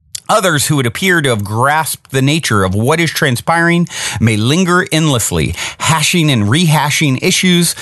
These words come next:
that had long since appeared to have been resolved.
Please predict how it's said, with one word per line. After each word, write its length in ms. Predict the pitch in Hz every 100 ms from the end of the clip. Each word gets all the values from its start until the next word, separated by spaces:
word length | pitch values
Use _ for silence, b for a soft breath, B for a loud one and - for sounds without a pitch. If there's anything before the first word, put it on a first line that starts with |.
| B B
that 140 | 117
had 140 | 117 113
long 420 | 117 147 170 180
since 260 | - 147
appeared 420 | 135 - 175 175 156
to 80 | 143
have 120 | 104
been 240 | 127 147
resolved. 640 | 147 135 156 143 - -